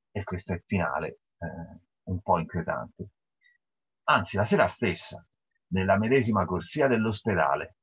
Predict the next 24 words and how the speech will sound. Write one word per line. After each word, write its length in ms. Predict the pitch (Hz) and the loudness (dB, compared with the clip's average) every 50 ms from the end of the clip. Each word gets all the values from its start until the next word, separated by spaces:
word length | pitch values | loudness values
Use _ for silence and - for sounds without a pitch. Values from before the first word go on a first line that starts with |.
| _ _ | _ _
dopo 300 | - - 196 202 - 135 | 0 4 4 4 6 6
la 120 | 120 107 | 6 6
lavatura 480 | 101 98 90 98 92 90 156 156 113 101 | 6 6 4 4 2 2 2 2 4 4
gastrica, 600 | 87 98 90 80 80 - - - 104 104 120 101 | 6 4 4 4 2 0 -4 -4 0 2 2 2
che 80 | 87 80 | 2 0
sarebbe 280 | 92 92 92 85 90 | 0 0 0 2 4
la 80 | 85 85 | 4 6
lavanda 360 | 87 90 98 101 95 87 87 | 6 6 6 4 4 2 2
gastrica 460 | 85 87 87 87 - - - 82 80 | 4 4 4 4 2 -2 -8 -10 -10
che 60 | 82 | -10
si 60 | - 82 | -8 -6
fa 120 | 85 82 | -4 -4
anche 220 | 80 - - 85 | -4 -4 -4 -2
oggi 280 | 82 85 87 82 85 82 | -2 0 -2 -2 -4 -6
quando 300 | 80 80 82 82 82 82 | -6 -6 -6 -6 -8 -8
si 120 | - - | -8 -8
è 40 | 85 | -6
mangiato 520 | 82 82 80 85 82 92 87 87 87 90 90 | -6 -6 -6 -6 -4 0 0 0 -2 -4 -10
sostanze 560 | - - - - - 87 85 82 - - 85 | -18 -18 -18 -10 -6 -6 -6 -6 -6 -10 -12
tossiche, 600 | - 78 69 - - - - 104 98 135 - - _ _ _ _ _ _ _ _ _ _ _ | -10 -8 -10 -8 -10 -10 -10 -8 -8 -8 -10 -12 _ _ _ _ _ _ _ _ _ _ _
per 160 | _ - 87 87 | _ 0 2 2
essere 680 | 85 82 - - - 85 80 80 78 76 78 78 71 - | 2 0 -2 -4 -4 -4 -4 -4 -6 -6 -8 -10 -8 -6
ripuliti, 540 | 92 92 80 85 95 95 104 98 82 85 82 | -4 -4 -2 0 0 2 2 2 0 -2 -6
diciamo, 560 | 78 80 - 95 90 85 78 78 73 71 | -8 -6 -2 0 0 0 0 -2 -6 -12